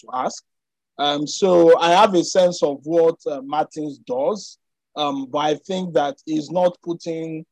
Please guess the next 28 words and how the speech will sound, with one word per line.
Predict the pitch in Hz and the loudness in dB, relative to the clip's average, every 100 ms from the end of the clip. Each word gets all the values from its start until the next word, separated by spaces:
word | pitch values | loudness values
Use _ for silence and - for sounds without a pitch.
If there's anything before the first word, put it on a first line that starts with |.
| _ _ - | _ _ -10
um, | 151 143 139 | -4 -4 -4
his | 143 - | -8 -8
questions | - 185 170 - 170 165 165 160 156 - | 2 4 4 0 -2 0 0 -4 -6 -12
in | 147 135 | -8 -6
the | 139 | -4
right | 147 151 - - | -2 -2 -4 -4
context. | 143 139 131 113 - - _ _ _ - | -4 -4 -10 -10 -16 -20 _ _ _ -6
Um, | 147 143 | -4 0
so | 185 | 4
I | 165 | 4
think | 156 202 196 165 | 4 -2 -2 2
that, | 147 147 160 | 2 0 -6
uh, | 151 143 | -6 -6
much | 156 196 180 170 | 2 2 2 -2
later | 170 175 170 185 | -2 0 2 2
after | 160 160 165 151 | 0 -2 -4 -6
this | 143 143 - | -6 -14 -14
call, | - 123 131 320 - _ _ _ - | -6 -4 -2 -6 -10 _ _ _ -12
um, | 143 139 143 139 135 - | -6 -6 -6 -8 -10 -4
I | 151 | 0
will | 156 151 | 0 0
help | 165 185 175 | 4 4 4
him | 170 165 | -2 -8
put | 170 160 | -10 -10
it | 151 - | -10 -8
in | 131 | -10
the | 131 | -8
right | 135 143 | -4 -6